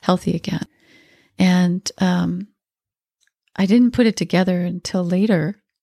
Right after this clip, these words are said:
after this whole thing was done. I realized that, first of all, the doctor was the woman who told me that everything was gonna be okay. <laughs> She was the woman in my dream.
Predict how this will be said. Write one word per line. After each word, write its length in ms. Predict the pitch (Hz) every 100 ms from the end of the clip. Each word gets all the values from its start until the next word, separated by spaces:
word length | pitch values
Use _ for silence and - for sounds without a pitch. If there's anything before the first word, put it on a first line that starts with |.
| -
after 380 | 190 185 196 175
this 220 | 180 -
whole 180 | 185 170
thing 260 | 175 170
was 220 | 160 175
done. 400 | - 226 185 180 196
I 80 |
realized 480 | 180 190 202 180 -
that, 100 | 175 _
first 240 | - 208 -
of 80 | 180
all, 220 | 160 160
the 120 | 170
doctor 400 | 190 185 - 180
was 220 | 170 170
the 100 | -
woman 400 | 165 156 151 170 _
who 140 | - 202
told 380 | - 190 196 196
me 360 | 180 180 180 _ _ _ _
that 140 | - 180
everything 280 | 175 175 165
was 160 | 165
gonna 180 | - 165
be 160 | 165 160
okay. 440 | 160 190 185 156 _ -
<laughs> 760 | 117 - _ _ _ _ _
She 260 | - - 196
was 200 | 196 -
the 100 | 165
woman 280 | 170 185
in 100 | 160
my 120 | 160 165
dream. 320 | 165 202 -